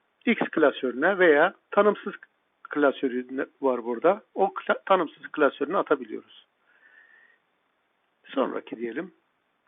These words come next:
Kurbağamızı istemiyoruz. Burada bir kızıl şahinimiz var. Bunu da kaydedelim. Diyelim ki kızıl şahin kaydet dedik.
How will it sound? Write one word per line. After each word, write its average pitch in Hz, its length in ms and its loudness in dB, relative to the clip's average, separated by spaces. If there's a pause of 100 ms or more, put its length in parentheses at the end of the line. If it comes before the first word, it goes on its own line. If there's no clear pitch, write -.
Kurbağamızı 123 680 -4 (380)
istemiyoruz. - 880 -6 (1400)
Burada 147 360 0
bir 147 160 -10
kızıl 139 260 -8
şahinimiz 110 600 -12
var. 156 280 -8 (1040)
Bunu 165 200 2
da 117 140 -8
kaydedelim. 131 680 -8 (1500)
Diyelim - 240 -6
ki - 140 -14
kızıl 127 320 -10
şahin 123 420 -12
kaydet 143 460 0
dedik. - 280 -6